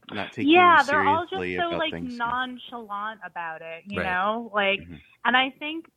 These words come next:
Speaker 2: like, what really stuck out to me was the way that the police were portrayed.
Speaker 3: Right.
Speaker 2: And,
Speaker 1: Yeah.
Speaker 2: like, the one thing I keep thinking about is the part where, like, there's literally a cop car parked outside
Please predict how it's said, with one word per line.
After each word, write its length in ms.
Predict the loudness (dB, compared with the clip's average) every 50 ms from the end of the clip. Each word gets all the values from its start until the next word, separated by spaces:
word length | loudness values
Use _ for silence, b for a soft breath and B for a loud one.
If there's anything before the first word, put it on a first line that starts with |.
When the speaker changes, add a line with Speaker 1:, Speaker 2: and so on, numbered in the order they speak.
| -8 -4
Speaker 2:
like, 320 | -2 -2 -2 -2 -4 -8 _ _ _
what 240 | -10 -6 -6 -6 -4
really 300 | -4 -4 -4 -2 -4 -6 -6 _
stuck 240 | -6 -6 -4 -2 2
out 300 | 2 2 2 2 -2 _
to 60 | -12
me 300 | -10 -6 -6 -4 -4 -4 -4
was 160 | -6 -8 -8 -10 _ _ _ -4
the 240 | -2 -2 -2 -4 -6 _ -16 -8
way 300 | -4 -2 0 2 2 2
that 180 | 2 2 0 0 0
the 80 | -4 -6
police 520 | -6 -6 -8 -6 -6 -6 -8 -8 -8 -8 _ -2
were 160 | 0 0 0
portrayed. 760 | 0 0 -4 -2 -2 0 2 2 4 4 4 2 0 0 -2 -6 -8 _
Speaker 3:
Right. 300 | 0 0 0 0 -2 -6 _ _ _ 2
Speaker 2:
And, 260 | 4 4 4 4 2
Speaker 1:
Yeah. 40 | 0
Speaker 2:
like, 340 | 0 2 2 2 0 -2 -6 _ -10 -4
the 160 | -2 -2 -2 -2 -4 -6
one 300 | 0 2 4 4 4 2 0
thing 260 | 0 0 2 2 2
I 140 | 0 0 -2
keep 360 | -4 _ -10 -10 -10 _ -8
thinking 340 | -10 -10 -8 -6 -6 -4 -2
about 400 | 2 4 6 6 6 4 0 -4
is 120 | -8 -8 _ -8
the 80 | -10
part 540 | -10 -10 -4 2 4 6 6 6 4 2 -2 _ b b b b b b b _ -8
where, 540 | -2 0 2 2 2 2 2 2 0 -2 -2
like, 240 | -4 -4 -4 -4 _
there's 240 | -2 -2 -2 -2 -4
literally 640 | -6 -14 -14 -10 -8 -4 -2 -2 -2 -2 -2 -2 -2
a 100 | -2 -4 -6 -8 -2
cop 300 | 2 2 2 2 0 -4
car 360 | -10 -4 0 0 2 0 0 -4 _ _ -4
parked 280 | -2 -2 -2 -2 -2 2
outside 880 | 2 2 2 0 _ _ -4 -2 -2 0 -2 -2 -4 -4 -6 -8 -10